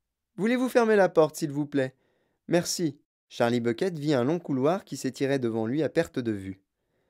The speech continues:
Ce corridor était assez large pour laisser passer une voiture.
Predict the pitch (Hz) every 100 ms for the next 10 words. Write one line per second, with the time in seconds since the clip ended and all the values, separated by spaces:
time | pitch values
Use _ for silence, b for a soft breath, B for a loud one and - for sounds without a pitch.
0 | _ - 143 139 180 175 175 208 156 143
1 | 151 143 143 147 175 151 113 120 120 135
2 | 151 131 123 135 123 113 107 - 101 101